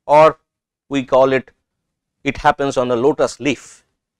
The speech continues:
On a lotus leaf, what happens? On the surface, the water droplet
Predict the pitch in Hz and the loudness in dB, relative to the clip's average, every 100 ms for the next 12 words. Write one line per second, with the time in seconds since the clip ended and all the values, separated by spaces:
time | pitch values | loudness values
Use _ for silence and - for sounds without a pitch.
0 | _ _ _ _ _ - 226 196 220 262 | _ _ _ _ _ -4 -2 2 0 0
1 | 262 - 147 202 214 _ _ _ 143 160 | -4 -4 -6 -6 -8 _ _ _ -6 -4
2 | 151 117 160 190 165 143 - 165 180 - | -2 -2 -4 -10 -10 -10 -6 -4 -4 -6
3 | 214 - _ _ _ _ _ 139 120 117 | -10 -12 _ _ _ _ _ -6 -2 -2
4 | 139 190 180 131 127 - 95 131 | -2 0 -2 -2 -4 -4 -8 -8